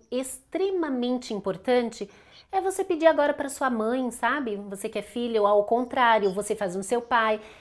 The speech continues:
Você, família, um fazendo o outro, é massagem. Você sabia que o toque, o ato de se tocar, fazer massagear,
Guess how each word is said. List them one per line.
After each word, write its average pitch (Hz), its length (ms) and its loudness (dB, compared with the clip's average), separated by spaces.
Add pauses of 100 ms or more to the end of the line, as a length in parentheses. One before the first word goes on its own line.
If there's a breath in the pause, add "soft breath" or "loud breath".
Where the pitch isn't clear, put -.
Você, 294 320 0
família, 262 520 2
um 294 140 2
fazendo 254 380 0
o 240 40 2
outro, 254 280 4
é 240 100 -2
massagem. 247 1080 -2 (280 soft breath)
Você 359 200 -4
sabia 339 340 2
que 330 160 0
o 370 100 0
toque, 240 540 4
o 208 120 2
ato 269 280 0
de 196 100 -10
se - 320 0
tocar, 254 640 0
fazer 233 260 -2
massagear, 247 800 2